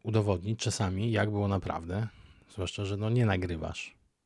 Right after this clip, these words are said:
Nie masz świadków, przecież nie będziesz świadków goniła i gdzie świadki pouciekali, poszli sobie, nie mam do nich numeru. I, i jak mówię, n-, najgorsze jest to, że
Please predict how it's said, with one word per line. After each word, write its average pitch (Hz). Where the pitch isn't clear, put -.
Nie 110
masz 95
świadków, -
przecież -
nie 120
będziesz 98
świadków 95
goniła 87
i 87
gdzie 95
świadki -
pouciekali, 98
poszli 139
sobie, 90
nie 113
mam 95
do 87
nich 85
numeru. 87
I, 147
i -
jak 165
mówię, 160
n-, 127
najgorsze 143
jest -
to, 151
że 127